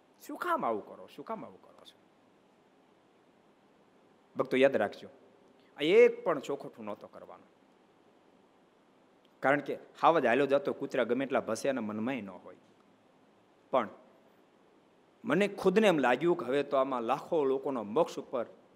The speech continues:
ભયંકર, ભયંકરતા સર્જી રહ્યા છે. પછી મારે મારું મોઢું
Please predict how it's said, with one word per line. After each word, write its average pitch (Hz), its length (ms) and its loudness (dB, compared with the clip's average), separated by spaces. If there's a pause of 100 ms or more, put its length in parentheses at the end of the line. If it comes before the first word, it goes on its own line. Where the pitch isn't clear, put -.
ભયંકર, 156 540 -2
ભયંકરતા 151 680 -6
સર્જી 113 340 -10
રહ્યા 101 180 -8
છે. - 180 -18 (1080)
પછી 135 240 -4
મારે 117 240 2
મારું 107 260 -2
મોઢું 98 360 -6